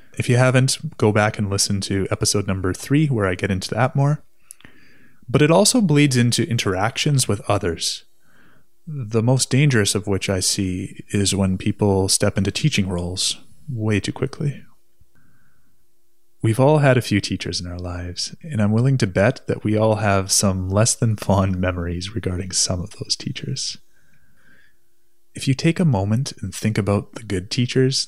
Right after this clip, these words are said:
that have impacted your life, I have a feeling you'll agree with me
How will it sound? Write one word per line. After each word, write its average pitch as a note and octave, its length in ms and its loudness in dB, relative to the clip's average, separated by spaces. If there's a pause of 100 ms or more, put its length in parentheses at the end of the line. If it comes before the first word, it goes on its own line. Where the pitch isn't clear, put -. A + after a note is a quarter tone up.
that B2 100 0
have B2 160 -2
impacted B2+ 480 -2
your C3 140 2
life, C3+ 500 -4 (580)
I A#2+ 60 -2
have F#3+ 260 0
a B3 60 0
feeling D3 800 0
you'll C3 200 0
agree A2+ 320 4
with F#2+ 220 2
me F2+ 380 -6